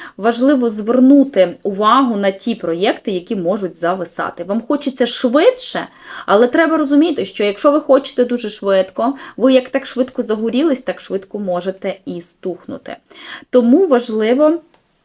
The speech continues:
ситуацію відпустити і бути чесним із собою. Знайти, а, конкретні, а, зізнання в собі, чого я насправді зараз хочу і чого я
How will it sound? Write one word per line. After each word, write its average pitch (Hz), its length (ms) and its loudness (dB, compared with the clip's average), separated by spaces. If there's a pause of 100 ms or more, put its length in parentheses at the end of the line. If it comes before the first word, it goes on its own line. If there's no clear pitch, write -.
(600)
ситуацію 240 580 2
відпустити 247 920 0 (360)
і 226 120 -2
бути 269 420 0
чесним 226 680 -2
із 190 260 -6
собою. 180 500 -2
Знайти, 233 920 2 (280)
а, 214 280 0 (120)
конкретні, 233 1160 2 (460)
а, 180 520 -2 (500)
зізнання 240 720 4
в 190 60 -10
собі, 196 440 -4
чого 226 380 2
я 247 120 4
насправді 220 640 0
зараз 151 300 -6
хочу 262 400 0
і 208 80 -4
чого 220 460 0
я 233 380 2